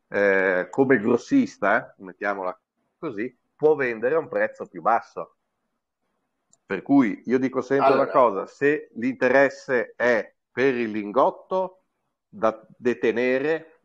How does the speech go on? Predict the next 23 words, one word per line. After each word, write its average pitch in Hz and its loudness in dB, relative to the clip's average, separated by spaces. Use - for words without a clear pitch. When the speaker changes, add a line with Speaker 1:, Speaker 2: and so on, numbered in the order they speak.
Speaker 1:
e 113 -4
non 110 -6
c'è 131 0
necessità 113 -2
di 90 -12
tutto 170 -8
il 113 -6
servizio, 123 -8
compreso 113 -6
il 113 -6
riacquisto 113 -8
che 101 -10
fa, 104 -2
eh, 92 -2
Auvesta, 117 2
la, 98 -2
il 90 -14
trasferimento, 107 -8
la 110 -2
vendita 117 -6
e 95 -6
così 98 -10
via, 113 -6